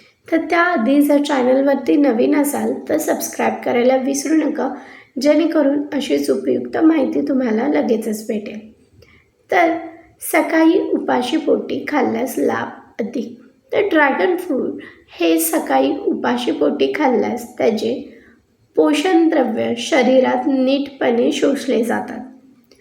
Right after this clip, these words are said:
या फळात व्हिटॅमिन सी, फायबर,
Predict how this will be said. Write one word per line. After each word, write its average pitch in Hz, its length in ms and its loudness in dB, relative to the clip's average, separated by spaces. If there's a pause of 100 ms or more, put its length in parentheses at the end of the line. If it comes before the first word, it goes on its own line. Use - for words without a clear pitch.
(320)
या 285 240 2
फळात 311 560 2
व्हिटॅमिन 269 640 2
सी, 262 600 0 (160)
फायबर, 113 500 0